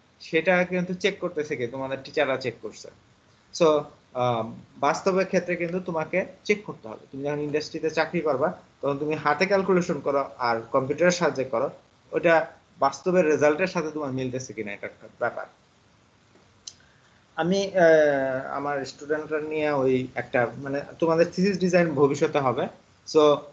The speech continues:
ও-, ওদের একটা কাজ আমরা করতে গেছিলাম হচ্ছে আরপিজিসিএল এ। আরপি, না, আ-, আরপিজিসিএল,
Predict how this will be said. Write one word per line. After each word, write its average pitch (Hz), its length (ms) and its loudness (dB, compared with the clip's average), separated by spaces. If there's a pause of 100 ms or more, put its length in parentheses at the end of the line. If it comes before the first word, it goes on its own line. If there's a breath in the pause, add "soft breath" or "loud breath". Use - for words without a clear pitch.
(280)
ও-, 143 260 -6
ওদের 156 240 6
একটা 160 160 2
কাজ 160 460 0
আমরা 143 220 -4
করতে 156 280 -4
গেছিলাম 143 440 -4
হচ্ছে 147 260 -8
আরপিজিসিএল 131 760 -2
এ। - 120 -20 (220)
আরপি, - 260 -12 (140)
না, 123 160 -12
আ-, 131 260 -8
আরপিজিসিএল, 135 600 -10